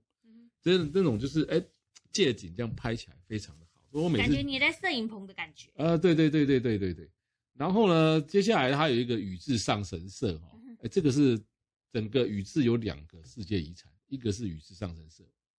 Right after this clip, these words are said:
Speaker 2: 一个是平等院。
Speaker 1: 平等院，对。
Speaker 2: 那宇治上神社人更少，人更少。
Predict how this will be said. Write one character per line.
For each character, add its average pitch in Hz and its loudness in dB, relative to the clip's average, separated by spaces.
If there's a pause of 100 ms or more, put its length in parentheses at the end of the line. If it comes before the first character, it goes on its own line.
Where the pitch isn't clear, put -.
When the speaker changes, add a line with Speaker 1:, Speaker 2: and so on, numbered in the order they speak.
(320)
Speaker 2:
一 - -8
个 107 -6
是 92 -4
平 92 -8
等 82 -16
院。 87 -12
Speaker 1:
平 - -18
等 - -20
院， - -20
对。 - -18
Speaker 2:
那 190 4
宇 117 6
治 160 4
上 143 2
神 117 4
社 120 0
人 104 0
更 90 -2
少， - -16 (1160)
人 101 0
更 104 2
少。 - -12